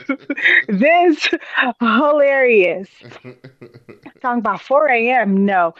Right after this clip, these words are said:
Speaker 1: We wake up at ten after everybody else has gone to work. <laughs> We don't have a butler because we don't want them to interrupt our flow. <laughs> We spend an hour brushing each other's hair like we're fucking Marsha from the Brady Bunch.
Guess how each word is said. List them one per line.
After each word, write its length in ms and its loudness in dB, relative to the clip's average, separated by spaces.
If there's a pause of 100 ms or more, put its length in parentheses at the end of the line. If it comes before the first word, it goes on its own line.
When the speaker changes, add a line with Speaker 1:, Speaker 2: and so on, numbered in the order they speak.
(260)
Speaker 1:
We 140 2
wake 240 2
up 140 -4
at 160 -6
ten 220 -2
after 240 -6
everybody 480 0
else 160 -2
has 120 -2
gone 220 -2
to 100 -2
work. 360 -2
<laughs> 840 -2
We 100 2
don't 160 0
have 200 0
a 60 -4
butler 340 -2
because 280 -2
we 120 2
don't 140 -4
want 180 -2
them 120 -2
to 180 -4
interrupt 400 -4
our 140 -4
flow. 340 -2 (680)
<laughs> 720 -4
We 160 0
spend 300 2
an 140 0
hour 200 0
brushing 460 -2
each 160 0
other's 280 -2
hair 180 0
like 180 -4
we're 80 -4
fucking 420 -4 (540)
Marsha 460 0
from 180 -4
the 80 4
Brady 480 0 (140)
Bunch. 640 -10